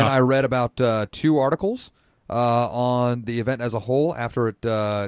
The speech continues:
Speaker 2: came to a conclusion. So I, you know, I am wildly qualified to discuss any and all aspects of the twenty nineteen Solheim Cup with you, my friend.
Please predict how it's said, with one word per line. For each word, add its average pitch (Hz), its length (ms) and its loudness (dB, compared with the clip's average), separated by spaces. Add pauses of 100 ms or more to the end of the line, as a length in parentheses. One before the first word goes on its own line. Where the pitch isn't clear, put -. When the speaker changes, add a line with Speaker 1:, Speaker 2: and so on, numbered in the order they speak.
Speaker 2:
came 123 180 -6
to 120 80 -6
a - 20 -8
conclusion. 151 480 -2
So 127 260 0
I, 147 200 -2
you 123 140 -16
know, 107 180 -8 (460)
I 196 180 2
am 117 280 -4 (300)
wildly 147 520 2
qualified 120 520 -2
to 104 60 -8
discuss 104 500 -4
any 143 240 -4
and 131 80 0
all 123 180 2
aspects 117 500 -6
of 98 60 -8
the 101 80 -6
twenty 113 220 -6
nineteen 101 300 -8
Solheim 104 360 -4
Cup - 160 -4
with - 80 -14
you, 98 80 -10
my 95 100 -14
friend. 92 260 -12